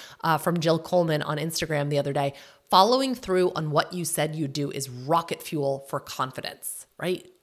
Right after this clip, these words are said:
Set this time, reserve this time,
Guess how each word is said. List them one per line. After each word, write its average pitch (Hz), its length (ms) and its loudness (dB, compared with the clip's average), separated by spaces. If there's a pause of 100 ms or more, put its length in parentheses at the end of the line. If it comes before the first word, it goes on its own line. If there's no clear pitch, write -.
Set - 440 -2
this 233 200 2
time, 165 600 2 (320)
reserve 160 640 2
this 165 200 4
time, 147 600 -2